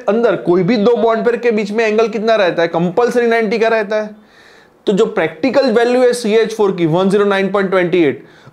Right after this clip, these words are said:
उससे ये वाली theoretical value match नहीं होती है। That's why वीबीटी का जो orbital overlap concept है, वो polyatomic molecule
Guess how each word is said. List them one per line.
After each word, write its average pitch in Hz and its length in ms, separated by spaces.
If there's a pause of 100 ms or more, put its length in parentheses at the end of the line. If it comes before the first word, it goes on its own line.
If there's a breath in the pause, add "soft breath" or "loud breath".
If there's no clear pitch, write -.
उससे 190 320
ये 202 240
वाली 247 280
theoretical 226 520
value 202 340
match 170 460
नहीं 156 400
होती 175 380
है। 196 160 (220)
That's 151 460
why 190 200 (300)
वीबीटी 185 480
का 196 180
जो 180 260
orbital 165 400
overlap 208 480
concept 185 480
है, 147 180 (480 loud breath)
वो 202 460
polyatomic 208 1000
molecule 180 580